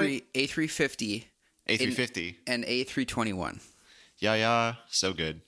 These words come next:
Speaker 2: Love those. High quality planes, the lot.
Speaker 1: And I think some Boeing seven seventy-sevens.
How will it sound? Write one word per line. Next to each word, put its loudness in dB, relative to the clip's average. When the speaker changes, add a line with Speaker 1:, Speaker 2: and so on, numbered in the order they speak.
Speaker 2:
Love -4
those. -2
High -2
quality 0
planes, -4
the -8
lot. -2
Speaker 1:
And -2
I -2
think -4
some -2
Boeing 0
seven -2
seventy-sevens. -6